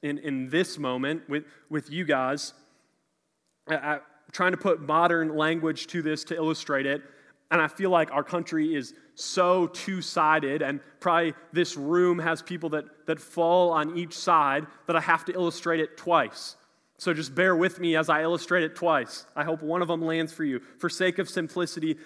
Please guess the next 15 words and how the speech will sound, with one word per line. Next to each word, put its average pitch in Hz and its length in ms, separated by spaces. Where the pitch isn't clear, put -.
I'm 170 100
gonna 165 100
put - 260
two 196 200
groups 170 240
of 160 120
people. 135 440
There's 170 240
the 170 240
Make 180 300
America 175 580
Great 165 380
Again, 160 500
patriotic, 180 1000
loving, 170 760